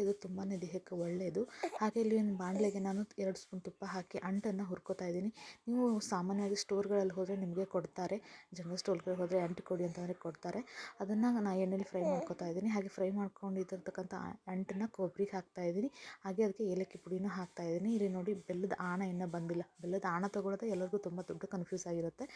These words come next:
So ನೀವು ಯಾವ ಥರ ತಗೋಬೇಕಪ್ಪ ಅಂತಂದ್ರೆ ಇಲ್ಲಿ ನೋಡಿ ಈ ಥರ ನೀರಿಗೆ ಹಾಕಿದಾಗ ಅದು ಗಂಟು ಹೊಡಿಬಾರ್ದು, ಹಂಗೆ ಕುತ್ಕೊಂಡ್ರೆ ಅದು ಪಾಕ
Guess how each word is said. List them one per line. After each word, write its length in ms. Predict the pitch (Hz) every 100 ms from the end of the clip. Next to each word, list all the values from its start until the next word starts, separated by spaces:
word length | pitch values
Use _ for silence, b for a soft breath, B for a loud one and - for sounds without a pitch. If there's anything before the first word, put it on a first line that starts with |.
| B B B
So 60 | - 247
ನೀವು 100 | 226 202
ಯಾವ 100 | 214
ಥರ 120 | 240 220
ತಗೋಬೇಕಪ್ಪ 500 | 202 190 190 - - 180
ಅಂತಂದ್ರೆ 320 | 170 175 185 226
ಇಲ್ಲಿ 100 | 175
ನೋಡಿ 140 | 175 208 B B -
ಈ 60 | 196
ಥರ 80 | 190
ನೀರಿಗೆ 240 | 196 226 208
ಹಾಕಿದಾಗ 340 | 196 - 185 202
ಅದು 120 | 180 170 175
ಗಂಟು 260 | 196 220 196
ಹೊಡಿಬಾರ್ದು, 560 | 170 196 196 170 156 -
ಹಂಗೆ 400 | 175 180 190 202 208
ಕುತ್ಕೊಂಡ್ರೆ 520 | 202 - - 175 190 320 B B B 180
ಅದು 120 | 220 - _ _ -
ಪಾಕ 200 | 196 196